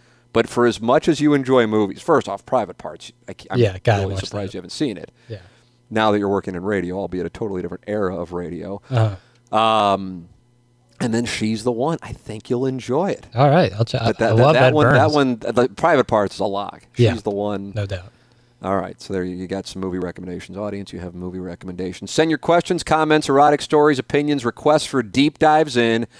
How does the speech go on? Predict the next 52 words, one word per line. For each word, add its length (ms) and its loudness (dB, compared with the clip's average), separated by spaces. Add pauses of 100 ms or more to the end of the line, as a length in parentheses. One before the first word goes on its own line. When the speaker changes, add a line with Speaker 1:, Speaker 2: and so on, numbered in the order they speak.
(480)
Speaker 1:
T 180 2
McKernan 480 2
at 120 2
inside 360 2
S 140 2
T 160 0
L 140 4
dot 240 2
com. 340 -2 (580)
I 180 0
am, 280 0
uh, 380 2
I'm 240 -6
making 320 0
my 180 2
way 240 4
through 280 0
the 100 2
library 640 4
of 80 4
emails 400 2
that 100 2
I 100 2
Speaker 2:
<laughs> 120 2
Speaker 1:
haven't 240 0
gotten 320 -2
to. 160 0
I 80 4
told 260 0
Jackson 460 0
before 200 -4
we 80 -2
started 220 -2
the 60 -8
podcast, 580 -4
I 80 0
got 240 -2
so 540 0
many 380 2
emails, 540 -4
but 160 0
they're 140 4
great. 500 0
I 120 2
actually 180 -2
told 220 0
them 80 -2
that, 200 -6
my 140 0
wife, 420 0 (760)
I 40 2
said, 160 0